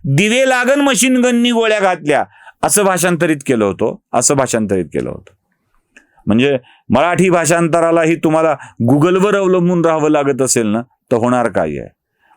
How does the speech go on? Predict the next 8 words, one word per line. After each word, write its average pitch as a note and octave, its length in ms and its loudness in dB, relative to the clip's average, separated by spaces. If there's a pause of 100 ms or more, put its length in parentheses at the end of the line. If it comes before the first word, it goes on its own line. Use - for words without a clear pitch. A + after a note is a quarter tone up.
मराठीची C3+ 680 0
ही - 340 -4 (100)
अनास्था C3+ 580 0 (400)
कशी F3+ 240 0
दूर F3 200 2
होईल D#3+ 240 0
बरं? D3+ 200 -2 (920)
मंडळी, B2 320 2